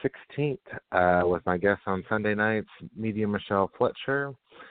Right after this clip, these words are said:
She will be taking, uh, free readings that night, starting at seven P M Central, eight P M Eastern, for ninety minutes.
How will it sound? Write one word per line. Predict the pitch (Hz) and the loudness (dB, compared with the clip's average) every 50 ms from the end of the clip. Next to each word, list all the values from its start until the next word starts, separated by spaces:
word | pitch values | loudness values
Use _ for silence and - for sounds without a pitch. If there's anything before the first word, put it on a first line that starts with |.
| - _ _ | -20 _ _
She | - - 101 | -4 0 0
will | 98 92 | 0 2
be | 95 92 | 0 -2
taking, | - - 104 101 - - 104 101 98 98 98 98 | -2 0 0 0 0 -2 -2 -2 0 0 0 -2
uh, | - - 80 90 87 87 85 82 - - | -2 -2 -4 -2 -2 -2 -2 -4 -2 0
free | - 107 107 | 2 2 2
readings | 101 101 104 107 107 107 107 107 101 - | 4 4 4 4 2 2 -2 -2 -2 -2
that | 107 90 87 | 0 0 0
night, | 98 101 104 104 107 101 - - | 2 2 2 4 2 0 -4 -4
starting | - 101 95 95 98 95 92 | -2 0 0 0 0 0 0
at | 85 73 - - - | -2 -2 -4 -4 -2
seven | - 110 107 110 104 101 | 0 0 0 0 -2 -4
P | - 104 104 | -4 -4 -4
M | 101 95 90 - - | -4 -4 -6 -8 -6
Central, | - 127 131 - - - 135 135 131 127 131 - - - - - _ _ _ _ _ _ _ _ - | -4 -4 -4 -2 -2 0 0 0 0 -2 -4 -8 -12 -18 -20 -20 _ _ _ _ _ _ _ _ 0
eight | 135 135 - - | 0 0 0 -2
P | - 117 113 | -6 -6 -6
M | 110 107 - | -4 -4 -6
Eastern, | 98 110 107 98 - - 107 104 101 101 101 101 95 - - | -6 -8 -8 -8 -10 -8 -4 -2 -2 -2 -2 -4 -8 -6 -4
for | 92 92 92 92 92 87 | 0 0 2 2 2 0
ninety | 87 90 92 92 92 98 92 90 | 0 -2 -4 -4 -4 -4 -6 -6
minutes. | 87 87 90 90 87 80 - - | -4 -4 -4 -2 -2 -4 -6 -8